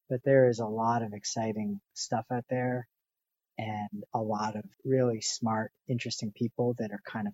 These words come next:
coming at science from all kinds of different perspectives. If you're hardworking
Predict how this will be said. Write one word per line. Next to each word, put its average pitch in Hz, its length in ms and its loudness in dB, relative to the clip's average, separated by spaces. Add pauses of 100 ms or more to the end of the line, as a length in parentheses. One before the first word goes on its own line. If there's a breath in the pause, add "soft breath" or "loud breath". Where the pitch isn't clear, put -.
coming 113 380 -4
at 107 120 -6 (480)
science 113 600 -4 (160)
from 107 240 -4
all 104 260 -8 (100)
kinds 107 260 -6
of 101 120 -14
different 104 380 -8
perspectives. - 840 -8 (380)
If 117 220 -10
you're 113 420 2 (320)
hardworking 117 1000 2